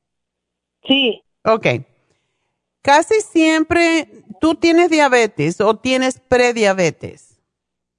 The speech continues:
Speaker 1: Me dijeron que tenía prediabetes, pero ya, este, de ahí no he pasado, pues, todavía.
Speaker 2: Ok,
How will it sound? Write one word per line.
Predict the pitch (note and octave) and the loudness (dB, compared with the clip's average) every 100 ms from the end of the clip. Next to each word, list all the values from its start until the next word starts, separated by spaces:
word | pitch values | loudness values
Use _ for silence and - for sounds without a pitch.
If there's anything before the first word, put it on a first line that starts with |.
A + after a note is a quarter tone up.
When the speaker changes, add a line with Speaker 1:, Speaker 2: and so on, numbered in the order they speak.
| _ _ - | _ _ -4
Speaker 1:
Me | C4 C#4 | -2 0
dijeron | C4 A#3+ D4 E4 | -2 -2 -4 -4
que | F#4+ | -2
tenía | D4 C#4 D#4 | -2 -2 -4
prediabetes, | D#4 D#4 D4+ D4 A3+ A#3+ - A#3 - - | -4 -4 -2 -4 -4 -6 -8 -16 -10 -4
pero | B3 A3+ | -2 0
ya, | A#3 A#3 B3+ C#4+ | 0 -2 -4 -6
este, | C#4 - C4+ G3 D3+ A2 - | -8 -8 -4 -2 -2 -2 -6
de | A#2 A3+ | -4 -4
ahí | G#3 B3 C4+ | -2 0 0
no | C#4 | -2
he | C4+ | -2
pasado, | B3+ - - - C#4 - | -6 -6 -6 -4 -6 -4
pues, | B3 - _ _ _ _ - | -6 -6 _ _ _ _ -6
todavía. | A3 G#3+ G#3 A#3+ B3 G3+ _ _ _ | -4 -2 -4 -4 -4 -6 _ _ _
Speaker 2:
Ok, | G#3+ A3+ | -2 0